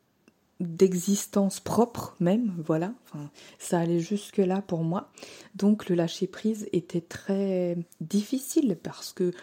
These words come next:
lâcher prise, bah non, j'ai pas envie de vivre ça dans ma vie, j'ai pas envie d'être soumise, j'ai pas envie de disparaître dans mon couple,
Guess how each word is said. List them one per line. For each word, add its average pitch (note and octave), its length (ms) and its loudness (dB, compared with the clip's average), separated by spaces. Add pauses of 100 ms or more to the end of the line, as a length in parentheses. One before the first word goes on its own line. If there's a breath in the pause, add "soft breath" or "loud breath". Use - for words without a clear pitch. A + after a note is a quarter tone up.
(140 loud breath)
lâcher D3+ 320 -4
prise, F#3+ 520 -6
bah D#3 220 -6
non, C#4+ 220 0
j'ai - 100 -6
pas - 140 -6
envie C#3+ 400 -2
de G3+ 120 -2
vivre D3+ 480 -4
ça F3+ 220 0
dans D3 140 -4
ma C3+ 160 -6
vie, F#3+ 180 -2
j'ai E3 140 -2
pas F3 120 -4
envie E3 280 -2
d'être E3+ 320 -4
soumise, E3+ 400 -10
j'ai G3 100 -2
pas D#3+ 120 -8
envie D3 260 -6
de E3 80 0
disparaître E3 800 -4
dans C#3+ 100 -4
mon C#3 200 -8
couple, A3 360 0